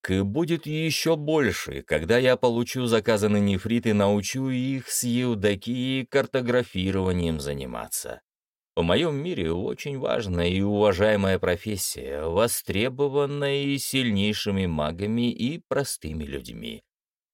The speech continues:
Ну и пусть я не артефактор ни разу, кое-чего из простенького все же умею.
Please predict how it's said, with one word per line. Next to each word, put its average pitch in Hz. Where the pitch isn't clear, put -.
Ну 85
и 92
пусть -
я 85
не 92
артефактор -
ни 151
разу, 135
кое-чего -
из -
простенького 113
все 110
же 110
умею. 80